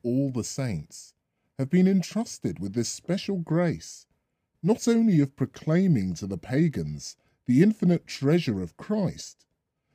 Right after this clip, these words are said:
but also of explaining how the mystery is to be dispensed.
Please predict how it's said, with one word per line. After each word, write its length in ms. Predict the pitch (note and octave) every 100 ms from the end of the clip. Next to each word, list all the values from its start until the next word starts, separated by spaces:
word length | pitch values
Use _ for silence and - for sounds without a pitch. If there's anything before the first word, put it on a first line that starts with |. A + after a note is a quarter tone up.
| _ -
but 100 | F3+
also 420 | C4 D#4 B3 A3+
of 100 | F3+
explaining 840 | G3 - - F3 G3 F#3+ B2+ F#2
how 180 | F2 A#2
the 100 | A#2+
mystery 680 | B2+ E3 G#3 - - G2 F2
is 200 | G#2+ A#2
to 100 | -
be 180 | B2 C#3
dispensed. 920 | C3 C3+ - - E3+ F#2+ - - -